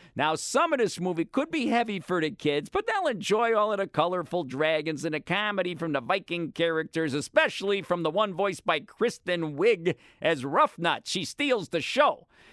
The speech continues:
Now, if you and the kids have followed this saga all the way through, you'll be moved by the proceedings with the change in acceptance that this lays out there.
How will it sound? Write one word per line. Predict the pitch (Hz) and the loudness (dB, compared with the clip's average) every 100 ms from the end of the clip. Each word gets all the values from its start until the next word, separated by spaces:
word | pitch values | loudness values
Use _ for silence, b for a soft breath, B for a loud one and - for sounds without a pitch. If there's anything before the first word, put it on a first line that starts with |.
| b | b
Now, | 123 151 165 170 175 | -2 0 2 2 2
if | 160 | 0
you | 254 392 | 0 2
and | 349 | 4
the | 247 | 0
kids | - 220 220 160 | 0 0 0 -2
have | 156 | -4
followed | - 240 262 240 175 | 0 2 2 2 0
this | 202 190 | -2 -2
saga | - - 220 240 240 226 | -4 -4 0 2 2 2
all | 220 208 233 | 4 4 2
the | 214 | 2
way | 202 196 | 2 0
through, | 180 - 175 196 180 | -2 -4 0 0 2
you'll | 180 175 | 0 0
be | 156 151 | 0 0
moved | 151 214 240 190 | 0 0 -2 -2
by | 185 180 | -2 0
the | |
proceedings | 165 143 151 - 147 147 143 143 143 | -2 -2 -4 -2 -4 -2 -2 -4 -4
with | 131 - | -6 -6
the | |
change | 117 - 165 160 147 | -6 -2 -2 -2 -4
in | 143 | -4
acceptance | 127 101 - 156 - 143 135 | -6 -6 -2 -2 0 -4 -2
that | - 123 | -2 -2
this | 147 135 | -2 -4
lays | - 143 135 160 | -2 -2 0 0
out | 175 151 - | 0 0 -2
there. | 131 139 | 0 0